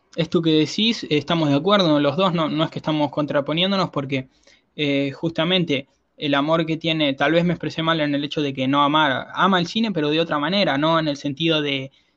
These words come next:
de, tal vez como nosotros, que nos sentamos acá a hacer un podcast o lo que sea, sino en el sentido, por ejemplo, como te decía antes, de, mm, como lo que propone Tarantino, ¿no? De eso de, de ver las imágenes y volverte un fanático, pero no en el sentido de sentarte a analizarlo.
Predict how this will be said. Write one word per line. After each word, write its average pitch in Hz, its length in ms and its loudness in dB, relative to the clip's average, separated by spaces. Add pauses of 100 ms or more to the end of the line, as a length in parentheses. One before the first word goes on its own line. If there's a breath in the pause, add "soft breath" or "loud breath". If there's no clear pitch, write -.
(140)
de, 131 460 -4
tal 151 160 2
vez 160 100 0
como 151 260 2
nosotros, 165 800 0
que 131 120 -2
nos 139 100 2
sentamos 143 340 -2
acá 143 180 0
a 160 40 4
hacer 156 180 -4
un 147 120 -2
podcast 156 580 0
o 143 60 -2
lo 139 100 0
que 135 140 -6
sea, 175 340 -2 (380 loud breath)
sino 156 520 0
en 156 120 2
el 139 80 0
sentido, 151 520 0
por 143 140 -2
ejemplo, 151 320 -2
como 139 220 -2
te 139 80 -2
decía 139 400 0
antes, 135 400 -4 (380 soft breath)
de, 135 500 0
mm, - 720 -6
como 139 220 2
lo 139 100 4
que - 120 -4
propone 151 400 2
Tarantino, 143 600 2
¿no? 160 200 4
De 147 280 2
eso 151 220 -2
de, 135 240 -2 (360 soft breath)
de 131 220 -4
ver 156 180 2
las 156 200 0
imágenes 165 520 2
y 135 40 -2
volverte 156 340 2
un 156 80 0
fanático, 180 460 0
pero 139 200 2
no 156 100 4
en 160 80 2
el 147 100 2
sentido 151 380 0
de 139 80 0
sentarte 143 420 -2
a - 20 2
analizarlo. 131 640 0